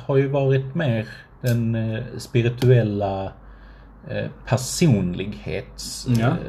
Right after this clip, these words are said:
Speaker 1: tilldragelsen. De har ju inte varit det vackra yttre kanske.
Speaker 2: Utan de har en personlighet som är stor. De tar
Speaker 1: Precis.
Speaker 2: plats när de kommer in i
Speaker 1: Precis.
Speaker 2: rummet. Ja.
Speaker 1: Eh, de, de bara slukar rummet.
Speaker 2: Här,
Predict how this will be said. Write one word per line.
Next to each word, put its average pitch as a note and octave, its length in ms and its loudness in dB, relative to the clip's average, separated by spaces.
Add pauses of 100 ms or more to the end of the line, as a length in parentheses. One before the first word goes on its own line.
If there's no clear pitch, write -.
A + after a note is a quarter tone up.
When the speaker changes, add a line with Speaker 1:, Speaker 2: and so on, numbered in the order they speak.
(800)
Speaker 1:
tilldragelsen. G#2 840 -2
De A2+ 100 4
har B2 80 8
ju C#3 60 6
inte C3 120 0
varit A2 260 -4
det G#2+ 80 -4
vackra B2+ 360 -2 (140)
yttre - 480 -8
kanske. - 420 -6 (180)
Speaker 2:
Utan C3 200 4
de B2+ 100 6
har A#2 300 2
en G#2+ 160 -6 (180)
personlighet G#2+ 580 -6
som G#2 360 -8 (220)
är B2+ 40 -4
stor. B2 220 0 (420)
De A#2+ 60 4
tar B2+ 80 8
Speaker 1:
Precis. C3 160 4
Speaker 2:
plats C3 320 -2
när A2+ 120 0
de A#2 100 0
kommer A#2+ 200 2
in A#2+ 40 4
i A#2 40 6
Speaker 1:
Precis. A#2 480 2
Speaker 2:
rummet. A#2 200 -2
Ja. A2 160 -2
Speaker 1:
Eh, A2 80 -4
de, A#2 200 0 (100)
de A#2+ 140 0
bara A2 340 2
slukar A#2+ 600 2
rummet. - 440 2 (160)
Speaker 2:
Här, A#2+ 140 -6